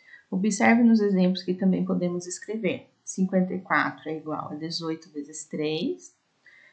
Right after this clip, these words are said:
Mil e vinte e quatro é igual a quinhentos e doze vezes dois.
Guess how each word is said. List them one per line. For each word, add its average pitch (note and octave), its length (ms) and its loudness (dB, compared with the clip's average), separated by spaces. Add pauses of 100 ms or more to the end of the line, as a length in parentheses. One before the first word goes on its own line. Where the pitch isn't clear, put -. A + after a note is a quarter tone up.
(120)
Mil A3 180 8
e A3 60 6
vinte G3 240 0
e F#3 40 -4
quatro D3+ 480 -2
é D#3+ 140 -4
igual C#3+ 280 -4
a C#3+ 60 -4 (220)
quinhentos F3+ 380 0
e E3 60 -8
doze D3+ 380 -10
vezes C#3+ 320 -14
dois. D#3+ 720 -6